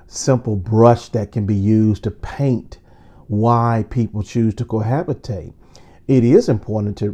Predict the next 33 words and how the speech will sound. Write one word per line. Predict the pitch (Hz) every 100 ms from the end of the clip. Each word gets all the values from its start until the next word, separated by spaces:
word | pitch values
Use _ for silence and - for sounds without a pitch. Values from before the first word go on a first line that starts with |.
| -
to | 110
really | 101 101 139 123
recognize, | 113 117 - 98 90 85 85 95
though, | 78 85 -
that | 92
cohabitation | 104 101 120 117 92 - 127 196 120 120 - - -
has | - 151 151 -
picked | 139 139 -
up | 147 -
popularity. | 117 - 90 104 110 131 - 131 - -
People | 104 - 110 87
are | 92
making | 92 98 90 87
it | -
work. | 87 90 101 - -
People | - 104 87
are | 82
figuring | - 104 95 92 92
out | -
how | 95 85
to | 82
do | 92 113 95 151
it. | - - - - - -
And | 135
so | - 139 120 - _ -
that | 170 - -
gives | - 185 170
us | 165
reason | 98 95 131 120 101 90 98
and | 95 -
pause | - - 95 98 107 113 - - - - -
to | 160
examine, | 110 107 95 156 247 330 214 110 87